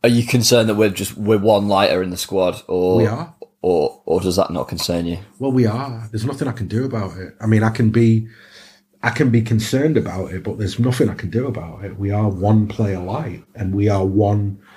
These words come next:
Speaker 2: senior player light. But I would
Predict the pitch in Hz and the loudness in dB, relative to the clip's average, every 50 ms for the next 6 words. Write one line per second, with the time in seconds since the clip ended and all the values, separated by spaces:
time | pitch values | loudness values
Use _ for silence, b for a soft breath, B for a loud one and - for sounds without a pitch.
0 | b b b b - - - - 123 127 135 139 135 113 101 87 - - 98 90 | b b b b -6 -4 0 2 4 4 4 4 2 2 2 0 -4 -10 -12 -10
1 | 87 90 85 90 90 90 90 87 85 82 - B B B B B B - - 107 | -10 -10 -10 -8 -8 -8 -8 -10 -12 -14 -18 B B B B B B -4 -2 -2
2 | 98 - - b b b b b - 113 110 117 120 117 110 110 107 104 101 - | -2 -2 -6 b b b b b -2 0 2 2 4 4 4 4 4 2 0 -2
3 | - | -8